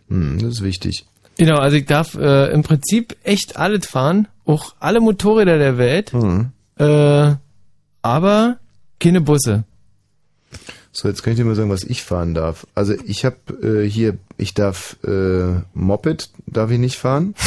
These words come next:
Speaker 1: <laughs> Größeres Moped darf ich auch nicht fahren. Ganz großes Moped darf ich nicht fahren. A eins, das sieht ja aus wie ein Fahrrad. Darf ich kein Fahrrad fahren?
Speaker 2: <laughs>
Speaker 1: Doch, Fahrrad darf ich schon fahren, oder? Dann B, das ist ein ganz normales Auto, darf ich fahren.
Speaker 2: Ah, das ist, ah, das ist aber gut.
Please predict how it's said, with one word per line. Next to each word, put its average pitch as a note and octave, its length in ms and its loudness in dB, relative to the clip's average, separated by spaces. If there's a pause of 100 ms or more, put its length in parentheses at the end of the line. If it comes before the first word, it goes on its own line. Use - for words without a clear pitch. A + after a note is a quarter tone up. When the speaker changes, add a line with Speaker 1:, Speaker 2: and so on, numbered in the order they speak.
(580)
Speaker 1:
<laughs> - 580 -20
Größeres D3+ 420 0
Moped C#3+ 360 0
darf C3+ 140 0
ich A#2 100 0
auch G2+ 80 2
nicht C3+ 160 -2
fahren. D#3 400 -2 (260)
Ganz A#2 240 -2
großes A#2+ 280 -2
Moped G2 360 -2
darf F#2 140 -4
ich F#2 60 -4
nicht E2+ 180 -4
fahren. E2+ 340 -6 (1120)
A F#2+ 160 -2
eins, B2+ 340 -4
das F#2 100 -2
sieht G2 100 -2
ja F#2 60 0
aus F#2 120 -2
wie F#2+ 60 0
ein F2+ 40 -2
Fahrrad. G#2+ 400 -2
Darf E2+ 100 -2
ich F#2 100 -4
kein F2 140 -4
Fahrrad - 340 -6
fahren? G3 280 -2
Speaker 2:
<laughs> - 0 -
Speaker 1:
Doch, - 280 -2
Fahrrad - 300 -8
darf - 120 -10
ich - 80 -16
schon - 120 -10
fahren, - 280 -10
oder? B2 200 -2 (420)
Dann A#2 280 0
B, E3+ 520 2
das B2 160 -2
ist A#2+ 40 -2
ein A#2+ 80 2
ganz C3+ 200 0
normales A#2 300 0
Auto, D#3+ 560 0
darf A#2+ 220 0
ich A#2+ 140 -4
fahren. E2 420 -4 (340)
Speaker 2:
Ah, E3+ 440 2 (100)
das G#3+ 140 2
ist, - 240 -4
ah, C3 120 2
das F#3 140 -4
ist C#4 140 2
aber F#3+ 280 4
gut. D3+ 480 0